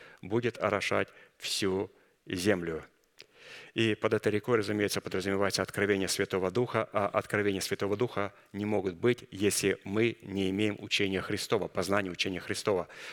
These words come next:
Поэтому эта река символизирует как Тумим в формате учения, так же и Урим. Дух Святой приходит только туда,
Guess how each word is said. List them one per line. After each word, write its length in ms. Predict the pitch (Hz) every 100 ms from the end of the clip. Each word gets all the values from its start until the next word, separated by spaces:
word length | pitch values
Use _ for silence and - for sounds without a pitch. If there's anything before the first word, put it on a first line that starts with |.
| - -
Поэтому 300 | 104 107 101
эта 100 | 104
река 400 | 104 120 110 -
символизирует 800 | - 107 107 101 101 101 95 -
как 260 | 101 95 - - -
Тумим 400 | 101 101 127 131
в 40 | -
формате 340 | 117 113 117
учения, 360 | 110 117 107 104
так 240 | 107 95
же 120 | 98
и 240 | - 98 -
Урим. 440 | 104 107 87 80 - - - -
Дух 200 | 90 107
Святой 200 | - 101
приходит 320 | 101 107 101
только 200 | 95 -
туда, 380 | 101 104 139